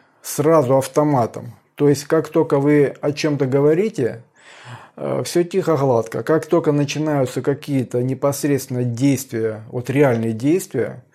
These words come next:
сразу же, как двое из ларца одинаковые с лица, появляются люди в этих родах, представители этих родов. Так работает прошивка. И они начинают, э,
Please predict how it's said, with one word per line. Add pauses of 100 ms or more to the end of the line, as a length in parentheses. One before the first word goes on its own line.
(220)
сразу
же,
как
двое
из
ларца
одинаковые
с
лица,
появляются
люди
в
этих
родах,
представители
этих
родов. (420)
Так
работает
прошивка. (500)
И
они
начинают,
э,